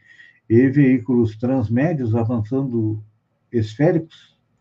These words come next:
"Aqui está aquela filmagem", escreveu ele no Instagram. Susan Gogg, do Pentágono, disse ao The Sun que as fotos civis da Marinha foram feitas por pessoal da Marinha.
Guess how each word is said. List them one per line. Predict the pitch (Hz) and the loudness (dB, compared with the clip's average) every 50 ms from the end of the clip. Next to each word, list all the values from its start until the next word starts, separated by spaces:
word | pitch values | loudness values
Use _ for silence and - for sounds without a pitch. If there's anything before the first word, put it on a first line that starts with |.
| _ _ _ _ _ _ _ | _ _ _ _ _ _ _
"Aqui | - 113 107 107 160 | -2 -2 0 4 4
está | 170 165 151 - - 143 147 | 4 4 4 0 0 0 0
aquela | 143 - 123 107 151 143 139 135 113 | 0 0 -2 -2 -2 -2 0 -2 0
filmagem", | - 160 147 139 147 139 123 98 104 107 | 0 0 2 2 2 2 2 0 0 -2
escreveu | 107 - - 117 107 110 117 117 113 120 | -2 -2 -2 0 2 4 4 4 4 4
ele | 120 120 123 120 | 4 4 2 2
no | 120 123 | 2 0
Instagram. | 113 107 110 123 113 104 101 90 80 - - _ _ _ _ _ _ _ _ _ _ _ _ _ _ _ _ _ | -4 -4 -4 -4 -2 -2 -4 -4 -6 -10 -16 _ _ _ _ _ _ _ _ _ _ _ _ _ _ _ _ _
Susan | - - 160 147 110 135 131 127 | 2 4 4 6 6 4 0 2
Gogg, | 127 170 190 160 151 - - - _ _ _ _ _ _ _ _ _ _ _ _ _ _ _ _ | 2 2 2 2 0 -4 -12 -20 _ _ _ _ _ _ _ _ _ _ _ _ _ _ _ _
do | 110 117 120 117 | 2 4 4 4
Pentágono, | - 147 147 143 - 151 170 175 196 180 151 | 4 2 0 2 0 0 -2 0 -2 -4 -4
disse | 110 120 147 147 - - - 139 - - | -2 -2 -2 -4 -4 -4 -6 -6 -6 -2
ao | 104 110 113 | -2 -2 0
The | 110 139 131 | 0 0 -2
Sun | 107 - - 165 220 247 - _ _ _ _ _ _ _ _ _ _ _ | -2 -2 -2 -2 -2 -2 -4 _ _ _ _ _ _ _ _ _ _ _
que | - 196 | -2 -2
as | 175 110 - | -2 -2 -2
fotos | - - 143 135 - - | -4 -2 -2 -2 -2 -2
civis | - 151 110 127 170 185 143 | -2 0 2 2 2 2 0
da | 147 139 | -2 -2
Marinha | 131 127 139 160 165 147 | -2 0 0 0 0 0
foram | - 156 147 131 117 | 0 -2 -2 -2 -2
feitas | 107 104 139 147 147 - | -4 -2 -2 -2 -2 -4
por | - _ 160 135 110 | -4 _ -4 -4 -2
pessoal | 139 117 107 - 117 120 123 | -4 -6 -4 -4 -6 -4 -2
da | 147 143 | -2 0
Marinha. | 147 147 127 113 107 104 107 - | 0 0 0 0 0 -2 -2 -4